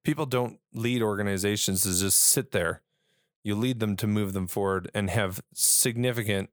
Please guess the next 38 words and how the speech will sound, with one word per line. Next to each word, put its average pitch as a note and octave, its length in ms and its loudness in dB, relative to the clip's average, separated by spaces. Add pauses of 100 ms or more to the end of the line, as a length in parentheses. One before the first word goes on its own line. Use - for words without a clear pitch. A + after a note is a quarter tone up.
positive G#2+ 480 -2
outcomes, F#2+ 600 -4 (400)
which A#2 140 -2
is A2 100 0
what A#2 140 0
I'm A2 180 -2
always C#3+ 340 0
striving B2+ 400 -2
for. - 280 -6 (720)
So - 460 0 (640)
that's F#3+ 240 -2
one D#3 300 0
question. - 580 -4 (100)
So - 160 -2
do C#3 180 2
you, D#3+ 260 0
do D3 160 0
you F#3+ 100 2
have F3+ 100 0
a D#3+ 60 -4
backup C#3+ 400 0
plan? G2+ 240 0
Do G#2+ 100 -2
you D#3 140 0
have F3 300 0
something D#3+ 540 0
in A#2 200 0
place? G2+ 480 -2 (560)
But D#3 80 -2
then E3+ 160 2
the D#3 140 -2
other G3 260 0
question D3 400 0
is, G#2+ 240 -2 (500)
how F#3+ 320 0
much A3+ 260 0
of D#3+ 160 0
your E3+ 300 0